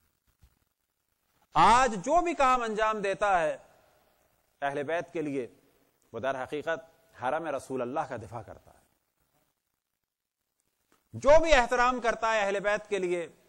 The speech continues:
या एहतराम के लिए राह को हमवार करता है, वो हजरत ज़ैनब और हजरत उम्मे कुलसूम का दिफा करता है, उनके खिदमतगुजारों में से, मददगारों में से।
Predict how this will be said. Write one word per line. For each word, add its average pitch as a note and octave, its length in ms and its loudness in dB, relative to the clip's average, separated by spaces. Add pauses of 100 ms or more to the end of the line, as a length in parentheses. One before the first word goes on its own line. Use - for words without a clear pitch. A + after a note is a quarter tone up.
(460)
या C#3+ 140 -4
एहतराम D#3+ 380 -2
के D#3+ 80 -8
लिए D#3+ 140 -6
राह F3 200 -4
को F#3+ 100 -8
हमवार D3+ 320 -4
करता D3 360 -6
है, G3 160 -8 (280)
वो F3+ 100 -6
हजरत D3 380 -6
ज़ैनब D3 360 -6
और D#3+ 80 -4
हजरत C3 320 -6
उम्मे C3 220 -8
कुलसूम D3 340 -6
का F3+ 120 -6
दिफा C#3 260 -4
करता B2 300 -6
है, F#2 80 -14
उनके C3 240 -12
खिदमतगुजारों B2 680 -6
में D#3 140 -10
से, B2 140 -10
मददगारों B2 500 -4
में C#3 120 -10
से। F#2+ 180 -20